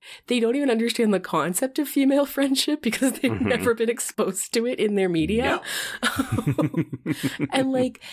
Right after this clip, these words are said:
Speaker 1: everybody trying to, like, not be problematic in the year twenty twenty-three, and all these clones from two thousand and two are like, "What? What's problematic? We don't <laughs> understand what's going on."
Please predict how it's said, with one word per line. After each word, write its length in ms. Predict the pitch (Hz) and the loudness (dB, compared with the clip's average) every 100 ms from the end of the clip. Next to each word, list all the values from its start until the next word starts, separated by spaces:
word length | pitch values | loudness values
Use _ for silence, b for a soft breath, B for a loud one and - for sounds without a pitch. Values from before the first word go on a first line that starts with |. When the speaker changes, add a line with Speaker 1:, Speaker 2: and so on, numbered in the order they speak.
| B | B
Speaker 1:
everybody 440 | - 233 233 262 277 | 0 2 2 2 2
trying 680 | - 226 214 214 214 214 208 _ | 2 2 4 4 2 2 -4 _
to, 160 | - 202 | -2 0
like, 300 | 190 175 - - | 2 -2 -6 -2
not 400 | 185 175 165 - | 0 4 2 2
be 120 | 196 | -2
problematic 920 | 202 180 170 165 147 160 247 262 - _ _ _ _ _ _ | 0 0 2 0 2 2 2 -2 -12 _ _ _ _ _ _
in 260 | 208 190 190 | 2 4 2
the 100 | 190 | 2
year 180 | 202 196 | 0 0
twenty 300 | - 202 214 | 0 0 0
twenty-three, 600 | - 220 220 220 226 233 | 0 0 2 2 2 2
and 160 | 208 | 0
all 200 | - 170 | -2 0
these 220 | 180 202 - | 0 0 -2
clones 440 | - 156 208 220 | -4 -2 0 -2
from 200 | - 233 | -2 -2
two 180 | - 226 | 0 0
thousand 460 | 214 170 196 202 214 | 0 0 0 0 2
and 180 | 220 | 2
two 220 | 220 202 226 | 0 0 2
are 120 | 202 | 2
like, 260 | 180 180 B B B B B _ _ - | 0 0 B B B B B _ _ -4
"What? 420 | 180 247 370 - | 0 2 2 0
What's 220 | 226 285 | -2 -2
problematic? 800 | - 330 349 359 226 240 214 190 | -2 0 2 4 2 2 0 0
We 80 | 226 | 2
don't 180 | 240 | 2
<laughs> 80 | 330 | 4
understand 520 | 339 302 - 277 320 | 4 2 2 2 4
what's 200 | 302 320 | 2 0
going 360 | - 254 277 262 | -2 0 2 2
on." 300 | 220 254 262 | 4 2 2